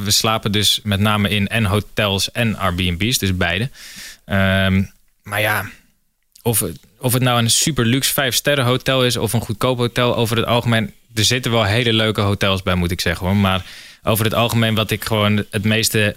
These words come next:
mis, is, eh, is een eigen plekje en mijn eigen dekens en mijn, en mijn eigen kussen en dat soort dingen. En, eh, ehm, ja, dat, dat, dat gaat voor mij op het moment boven,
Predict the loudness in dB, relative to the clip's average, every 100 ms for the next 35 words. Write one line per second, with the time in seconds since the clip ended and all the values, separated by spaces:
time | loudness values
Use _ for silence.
0 | -2 0 2 2 0 0 0 0 0 0
1 | 0 0 0 0 -2 -4 -2 -2 -2 -4
2 | -2 0 0 0 -2 -2 -2 -2 -2 -4
3 | -2 0 0 -2 -2 -2 0 -2 -4 -4
4 | -2 -2 -2 -2 -2 -2 -4 -4 -2 -2
5 | -2 -2 -2 -6 -14 -18 -20 -8 -2 0
6 | 2 2 0 -2 -6 _ _ _ -2 -2
7 | -2 -2 -2 -2 0 0 0 0 -2 -2
8 | 0 0 0 0 0 0 2 2 0 -2
9 | 0 0 2 0